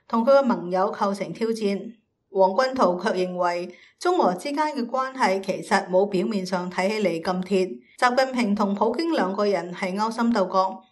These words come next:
其實佢哋邊個亦都唔會相信邊個。本嚟美國係要對付中國嘅，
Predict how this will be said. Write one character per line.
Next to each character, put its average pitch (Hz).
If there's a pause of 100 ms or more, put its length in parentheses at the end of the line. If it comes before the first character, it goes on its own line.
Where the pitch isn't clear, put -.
(160)
其 233
實 240 (340)
佢 294
哋 269
邊 349
個 254
亦 196
都 294
唔 220
會 170
相 240
信 208
邊 226
個。 190 (200)
本 208
嚟 170
美 196
國 202
係 196
要 196
對 202
付 190
中 233
國 196
嘅， 196